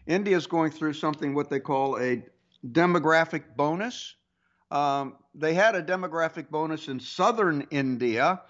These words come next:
for the past fifteen years. Now, what causes a demographic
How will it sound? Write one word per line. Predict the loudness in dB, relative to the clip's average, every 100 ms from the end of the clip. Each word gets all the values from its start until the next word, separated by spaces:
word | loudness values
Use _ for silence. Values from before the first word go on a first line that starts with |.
| _ -20 _ _ _
for | -6
the | -4
past | 0 2 2 0
fifteen | -8 -12 -10 -8 -6 -4
years. | -4 -6 -8 -8 -2
Now, | -2 -2 -4
what | 0 0 2
causes | 4 4 2 -6
a | -6
demographic | -4 -4 -2 -2 -2 -2 -10